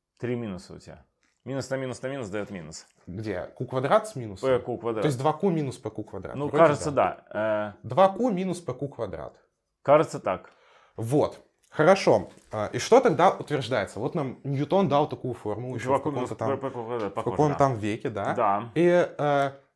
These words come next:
Speaker 2: пусть Q, пусть P Q сравнимо с единицей по модулю X в n-той.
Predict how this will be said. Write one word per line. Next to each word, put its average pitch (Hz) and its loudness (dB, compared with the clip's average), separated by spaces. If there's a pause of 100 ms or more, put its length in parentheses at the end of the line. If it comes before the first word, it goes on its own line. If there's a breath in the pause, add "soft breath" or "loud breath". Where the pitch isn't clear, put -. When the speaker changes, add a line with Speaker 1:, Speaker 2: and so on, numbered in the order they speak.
Speaker 2:
пусть 233 2
Q, 233 0 (100)
пусть 202 -2 (340)
P 139 2 (480)
Q 269 0
сравнимо 151 -2
с - -10
единицей 147 -6
по 120 -4
модулю 127 -6
X - -16
в - -12
n-той. 78 -14